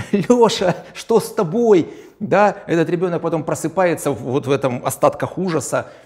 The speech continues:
м, не понима-, начинает узнавать родителей, их испуганные лица. М, и вот это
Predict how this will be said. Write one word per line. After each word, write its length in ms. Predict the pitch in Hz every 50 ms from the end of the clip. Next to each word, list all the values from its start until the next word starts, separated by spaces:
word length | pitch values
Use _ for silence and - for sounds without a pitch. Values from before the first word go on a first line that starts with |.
| _ _ -
м, 320 | 147 143 135 135 139 135
не 80 | 135 139
понима-, 380 | - 156 151 151 143 147 147 120
начинает 720 | 104 131 127 135 135 131 131 - 156 151 156 143 - -
узнавать 380 | 131 113 143 139 139 135 135 131
родителей, 520 | 135 131 123 165 180 - - 147 135 135 123 120
их 100 | 117 -
испуганные 600 | 113 - - 160 139 107 127 117 120 123 120 117
лица. 480 | 117 170 175 - - - - 131 - - - - - _ -
М, 120 | - 123 101
и 140 | - 139
вот 180 | 139 143 139 143
это 380 | 165 156 - 147 131 113 -